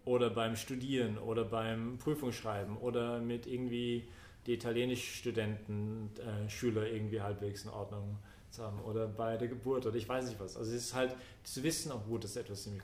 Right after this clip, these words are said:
Großes. Ähm, aber bei diesen kleinen Dingen des Alltages, <laughs> nicht zu wissen, okay,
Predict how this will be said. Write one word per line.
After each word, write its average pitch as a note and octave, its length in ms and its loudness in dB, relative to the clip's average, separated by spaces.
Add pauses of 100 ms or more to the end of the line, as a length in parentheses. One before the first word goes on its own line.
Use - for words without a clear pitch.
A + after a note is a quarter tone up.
Großes. - 320 -4 (480)
Ähm, A2 60 -2 (400)
aber C#3 160 10
bei D3 120 12
diesen D3+ 220 6
kleinen E3 360 6
Dingen E3 240 8
des A#2+ 180 2
Alltages, C#3+ 920 6 (460)
<laughs> - 460 -12
nicht D3 280 0
zu D3 140 0
wissen, D#3+ 280 2
okay, - 540 2